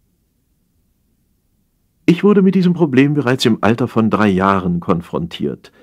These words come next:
Es war eine knallrote Tomatensuppe, die mir die ersten Brandwunden meines Lebens zufügte. Damals machte mich meine gute Mutter mit dem altehrwürdigen Ritual des Umrührens vertraut.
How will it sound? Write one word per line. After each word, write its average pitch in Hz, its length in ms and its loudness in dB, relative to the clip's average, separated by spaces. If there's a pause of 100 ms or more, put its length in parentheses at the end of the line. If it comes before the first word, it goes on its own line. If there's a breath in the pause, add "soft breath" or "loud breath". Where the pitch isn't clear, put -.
(240 soft breath)
Es - 180 -2
war 113 180 -2
eine 113 220 0
knallrote 117 1080 -2
Tomatensuppe, 92 920 -2
die 85 140 -8
mir 87 180 -2
die 85 200 -6
ersten 87 320 0
Brandwunden 87 600 -6
meines 85 300 -6
Lebens 82 420 -4
zufügte. 85 640 -8 (560)
Damals 92 420 2
machte 92 240 0
mich 90 220 -4
meine 85 160 0
gute 92 240 -2
Mutter 107 320 -2
mit 87 160 -4
dem 85 180 -6
altehrwürdigen 90 800 0
Ritual 90 520 -2
des 87 180 -4
Umrührens 92 800 0
vertraut. 87 560 -4